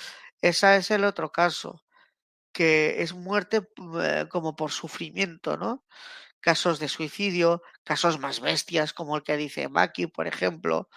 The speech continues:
Pero claro, cuando desencarnamos, ¿qué pasa?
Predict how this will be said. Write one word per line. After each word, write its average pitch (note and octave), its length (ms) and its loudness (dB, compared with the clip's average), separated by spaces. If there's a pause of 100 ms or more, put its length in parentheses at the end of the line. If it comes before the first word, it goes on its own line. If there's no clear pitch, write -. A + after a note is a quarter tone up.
(320)
Pero - 140 0
claro, A3+ 160 10
cuando D3+ 260 2
desencarnamos, D#3+ 720 0
¿qué G#3+ 120 2
pasa? - 460 0